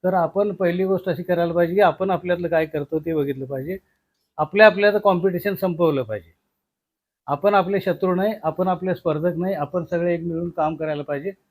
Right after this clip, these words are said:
तर आपण येणाऱ्या जागतिक, अ, बाजारपेठेशी असो, सगळ्या गोष्टी असे करू शकू. आणि मा-, मला असं म्हणायचं आहे की आत्ता, अ, बांबू मिशन असो किंवा दे-, अ, एकूणच पर्यावरणासाठी बांबूची लागवड जी झालेली आहे, दोन तीन वर्षांचं इतक्या मोठ्या प्रमाणात लागवड,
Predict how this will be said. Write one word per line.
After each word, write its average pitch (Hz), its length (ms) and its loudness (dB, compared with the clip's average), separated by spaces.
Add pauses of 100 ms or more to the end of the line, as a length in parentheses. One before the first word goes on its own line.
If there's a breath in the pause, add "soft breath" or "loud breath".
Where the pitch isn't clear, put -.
(440)
तर 220 140 6
आपण 202 320 4
येणाऱ्या 185 360 0
जागतिक, 175 520 -2
अ, 170 340 2
बाजारपेठेशी 156 880 -2
असो, 170 260 -6
सगळ्या 165 280 0
गोष्टी 160 240 -10
असे - 220 -10
करू 185 140 -2
शकू. 127 280 -8 (580)
आणि 165 140 0
मा-, 156 280 0
मला 147 260 0
असं 165 140 -2
म्हणायचं 156 380 -2
आहे 156 60 -4
की 190 220 0
आत्ता, 165 380 2 (500)
अ, 143 180 -4
बांबू 143 320 -4
मिशन 165 340 -4
असो 151 200 -6
किंवा 180 240 0
दे-, 139 240 -8
अ, 131 200 -6 (600)
एकूणच 185 320 0
पर्यावरणासाठी 165 760 0
बांबूची 151 420 -4
लागवड 143 260 0
जी 185 180 -2
झालेली 147 360 -2
आहे, 180 60 -2
दोन 160 180 -6
तीन 185 180 -6
वर्षांचं 180 380 -4
इतक्या 220 320 2
मोठ्या 214 240 2
प्रमाणात 185 360 -2
लागवड, 165 280 0